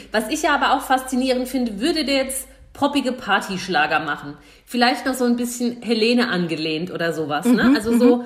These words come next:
Speaker 1: weiß ich nicht, M-, Maite Kelly, ja, die macht viele Balladen, aber halt irgendwie was Poppigeres.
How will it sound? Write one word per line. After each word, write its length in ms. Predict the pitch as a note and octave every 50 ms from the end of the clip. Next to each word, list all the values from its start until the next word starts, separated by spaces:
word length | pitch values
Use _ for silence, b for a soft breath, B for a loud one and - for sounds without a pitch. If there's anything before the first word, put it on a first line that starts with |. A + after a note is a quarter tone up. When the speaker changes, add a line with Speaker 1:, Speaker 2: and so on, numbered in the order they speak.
| B B B -
Speaker 1:
weiß 260 | - G#3+ A#3+ B3 A#3
ich 100 | B3 -
nicht, 300 | A3 F#3+ F3 F#3 - - - - _ _ - - _ _
M-, 260 | - A3 - - F3+ G3+
Maite 360 | A3+ A3+ B3+ B3 B3 B3+ - - - - -
Kelly, 380 | - A3 B3+ C#4 C4 B3+ A#3
ja, 160 | G3 F#3+ F3+ G#3
die 140 | G3+ G#3
macht 200 | G3 G3 F#3 F#3
viele 200 | - - A3 G3+
Balladen, 440 | F#3 F#3 D#3+ E3 F3 E3+ G3 F#3 F#3+
aber 180 | F3 F3+ F#3+ G3+
halt 200 | A3 A3 A3 -
irgendwie 300 | C#4+ D#4+ D#4+ D4 C#4+ C4+
was 260 | B3+ B3+ B3+ - -
Poppigeres. 720 | - - A3 - A3 F#3 F3 D#3+ D3 C#3 C#3+ C#3+ C#3+ -